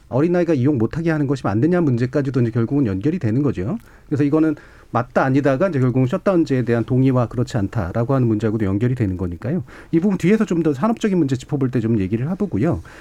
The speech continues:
핵심적인 쟁점 아까 쭉 이제 나왔는데 아까 수면권하고 연결을 시켜주셨는데 위정은 교수님은 이제 그게 핵심이었고 그래서 애초부터 잘못됐고 인과관계도 입증되지 않았다. 요렇게 일단 정리를 해주셨기 때문에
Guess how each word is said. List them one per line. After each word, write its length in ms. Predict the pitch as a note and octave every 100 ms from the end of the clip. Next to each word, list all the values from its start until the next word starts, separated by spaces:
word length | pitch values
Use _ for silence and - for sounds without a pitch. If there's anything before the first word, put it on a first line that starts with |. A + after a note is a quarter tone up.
| -
핵심적인 420 | B3 - C4+ B3 A3
쟁점 340 | C#3 C3+ B3+
아까 180 | - D#3
쭉 280 | D#3+ G#3+ F#3+
이제 120 | C#3+
나왔는데 720 | G#2 A#2 C#3+ A#2+ F2 F2+ G#2+
아까 180 | - C3
수면권하고 840 | F3 B3+ C#4+ B3+ - G3+ F3 C#3
연결을 320 | A2+ G#2+ A#2+ A2
시켜주셨는데 800 | - A2 A2 G#2 F#2+ C3+ G3 A3 - - -
위정은 320 | D3+ A3 G#3+
교수님은 460 | F#3 F3+ E3 E3 C3
이제 120 | B2+
그게 180 | C#3 C#3+
핵심이었고 760 | G#3 A3+ G3+ C#3+ - G3+ A#3+ - - -
그래서 220 | D#3+ D#3+
애초부터 340 | B2+ G#3 F3+ -
잘못됐고 640 | A#2 B2 A#2+ A#2 - G3
인과관계도 520 | B2+ C#3+ G3 E3+ D3+
입증되지 380 | - - C#3 C3
않았다. 380 | F#2 C3+ - B2 -
요렇게 240 | D#3+ F3 D#3+
일단 260 | B2+ A2+ D#3 A3+ -
정리를 360 | - C#3 D#3 D#3+
해주셨기 320 | G#3 F3 - B2+
때문에 420 | G2+ D3 F3+ F#2